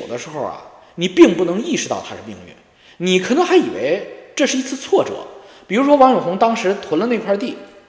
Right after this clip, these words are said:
平房乡那块地，他就以为是挫折，他搞出来个非中心，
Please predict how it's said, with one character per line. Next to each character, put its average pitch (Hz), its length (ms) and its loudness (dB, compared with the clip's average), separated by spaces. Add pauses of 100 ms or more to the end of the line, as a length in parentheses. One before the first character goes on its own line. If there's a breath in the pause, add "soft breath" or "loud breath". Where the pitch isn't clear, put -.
平 208 140 -4
房 233 140 0
乡 233 160 0
那 226 60 0
块 220 140 -4
地， 226 200 -6
他 370 220 0
就 370 100 10
以 147 140 0
为 110 140 -2
是 127 120 -8
挫 - 180 -8
折， 95 100 -12 (600 loud breath)
他 294 120 2
搞 147 180 4
出 190 100 -2
来 220 80 6
个 220 80 2
非 233 180 0
中 226 160 0
心， 233 320 -2